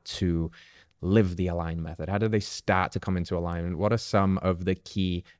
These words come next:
habits or systems or even just philosophies, overarching themes of your work that are a high level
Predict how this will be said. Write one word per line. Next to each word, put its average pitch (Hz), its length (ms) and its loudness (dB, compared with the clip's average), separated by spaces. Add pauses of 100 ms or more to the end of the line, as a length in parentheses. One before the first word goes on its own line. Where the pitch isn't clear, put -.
habits - 680 0
or 82 160 -6
systems 117 640 0
or 101 120 4
even 151 220 2
just 127 240 0
philosophies, 95 800 -2
overarching 104 640 0
themes 92 560 0
of 90 220 -4
your 98 260 2
work 87 460 0
that 90 120 -2
are 90 160 -2
a 90 40 -2
high 104 260 2
level 85 420 0